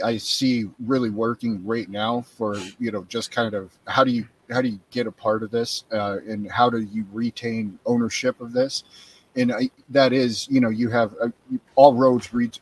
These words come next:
lead to El Dorado, which El Dorado is your own website with your own paywall where you can then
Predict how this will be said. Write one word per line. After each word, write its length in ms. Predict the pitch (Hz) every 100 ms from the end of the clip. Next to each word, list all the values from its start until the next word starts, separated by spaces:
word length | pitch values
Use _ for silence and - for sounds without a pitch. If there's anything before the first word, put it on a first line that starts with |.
| _
lead 240 | 120 127 120
to 100 | 104
El 160 | 110
Dorado, 480 | 92 92 101 98 80
which 280 | 95 98 - -
El 140 | 127
Dorado 380 | 120 113 113 113
is 160 | 104 -
your 160 | 104
own 160 | 117 127
website 500 | 107 98 - 95 98
with 160 | 104 -
your 140 | 104
own 160 | 113 120 -
paywall 440 | 101 98 98 98
where 120 | 98
you 200 | 101 113
can 280 | - 120 104 - - - _ _ -
then 460 | 160 - 117 104